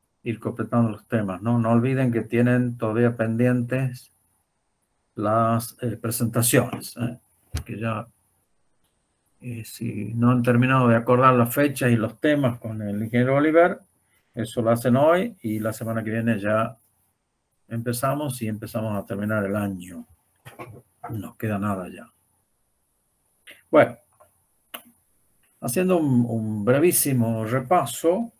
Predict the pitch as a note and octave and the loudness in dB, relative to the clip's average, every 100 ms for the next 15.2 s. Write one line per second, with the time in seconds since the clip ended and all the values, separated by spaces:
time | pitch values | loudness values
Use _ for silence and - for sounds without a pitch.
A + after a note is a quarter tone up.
0 | _ _ _ _ - _ _ _ _ _ | _ _ _ _ -20 _ _ _ _ _
1 | _ _ _ _ _ _ - _ - A#2+ | _ _ _ _ _ _ -20 _ -4 2
2 | B2 B2+ B2 A#2+ D#3 - - D#3+ E3+ - | 2 2 0 0 0 -4 0 4 4 2
3 | - G#2+ A2 A2 A2 A2 A2+ - - A2+ | -6 -6 -4 -4 -4 -6 -8 -14 -16 -8
4 | A2 G#2+ B2 D3 C#3+ C#3+ C3 A#2+ A#2 - | -8 -6 -6 -6 -2 2 4 4 0 -12
5 | - - C#3+ C#3+ B2 A#2 A2+ C3+ E3 E3+ | -20 -4 -4 -2 0 0 0 2 4 2
6 | - D#3+ G3+ - - _ _ _ _ _ | 0 -4 -4 -12 -20 _ _ _ _ _
7 | _ _ _ _ _ _ _ _ _ _ | _ _ _ _ _ _ _ _ _ _
8 | _ _ _ _ _ - A2 G2+ - G#2+ | _ _ _ _ _ -14 -12 -12 -8 -8
9 | G#2+ C3 C3+ D3 C3+ A2+ A#2 B2+ B2+ A#2 | -4 -2 0 0 2 2 4 4 4 2
10 | A#2+ - - G#2 G2+ G#2 - A#2 C3+ D#3 | -2 -14 -8 -6 -4 -6 -2 2 6 8
11 | D#3+ D#3 B2 G#2+ - A2+ G#2 G2+ G2 - | 6 4 0 -2 -4 -4 -4 -6 -8 -10
12 | G2+ G2+ G2+ G2+ G2 G#2+ C3+ C3+ A#2+ A2+ | -10 -10 -10 -10 -4 -2 0 0 -2 -2
13 | G2+ G2+ - G2 G#2 - B2 A#2+ A#2 F#2+ | -6 -8 -10 -10 -12 -4 -2 0 -2 -8
14 | G2 - F#2+ G#2+ - G#2 A2+ A#2+ C#3 D#3 | -16 -14 -10 -10 -10 -6 -4 -4 -2 -2
15 | D#3 | -2